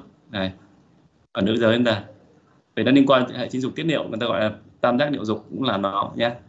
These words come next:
Đó. Thì nó sẽ giống như ở nam giới chúng ta, ngoài cùng nó sẽ là da, đúng không? Rồi có mặt đáy chậu nông,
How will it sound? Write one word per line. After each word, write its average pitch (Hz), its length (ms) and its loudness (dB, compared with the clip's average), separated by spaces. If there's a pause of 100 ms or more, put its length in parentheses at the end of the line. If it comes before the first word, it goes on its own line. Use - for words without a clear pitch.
(920)
Đó. 92 160 -8 (840)
Thì 113 120 -10
nó 123 140 2
sẽ 143 340 0
giống 135 220 2
như 156 140 4
ở 104 440 0
nam 127 260 0
giới 123 80 0
chúng 143 100 -2
ta, 127 160 0
ngoài 110 240 -4
cùng 110 180 -6
nó 110 60 -6
sẽ 131 120 -10
là 131 80 -8
da, 117 360 -2
đúng 117 120 -10
không? 127 140 -6 (520)
Rồi 101 160 -10 (100)
có 123 60 -14
mặt 123 260 -6
đáy 123 120 -8
chậu 135 140 -12
nông, 127 300 -4